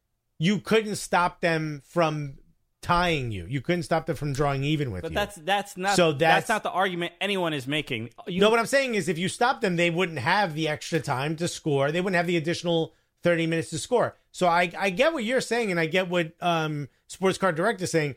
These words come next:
Speaker 1: I just don't agree. You know these are the rules. If you can't stop them from drawing even with you, they're gonna get more time. You know what I mean?
Speaker 2: Sure,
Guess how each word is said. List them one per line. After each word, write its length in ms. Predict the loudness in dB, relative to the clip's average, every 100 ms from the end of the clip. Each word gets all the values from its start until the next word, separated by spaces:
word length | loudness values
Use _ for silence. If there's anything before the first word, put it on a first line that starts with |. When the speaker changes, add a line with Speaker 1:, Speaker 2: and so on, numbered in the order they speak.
| _ -4
Speaker 1:
I 100 | -2
just 200 | -2 0
don't 220 | 0 0
agree. 440 | -2 0 -2 -4 -4
You 180 | -2
know 460 | 0 2 2 2 2
these 200 | 0 0
are 60 | 0
the 80 |
rules. 220 | 2 2 -2 _
If 100 | -6
you 140 | -2 -4
can't 260 | -2 -2
stop 300 | 0 0 0
them 160 | 0 -2
from 200 | -2 -2
drawing 300 | 0 0 0
even 240 | 0 0
with 200 | 0 0
you, 220 | 2 0 -2 _ 2
they're 220 | 4 4
gonna 180 | 2 2
get 220 | 0 0
more 220 | 0 -2
time. 420 | -2 -2 -2 -8 -14 _ -2
You 120 | 0
know 60 |
what 100 | 0 0
I 80 |
mean? 360 | 0 -2 -2 -8 _ _ _ _ -20 -16 -14 -14
Speaker 2:
Sure, 720 | -12 0 4 4 4 0 -10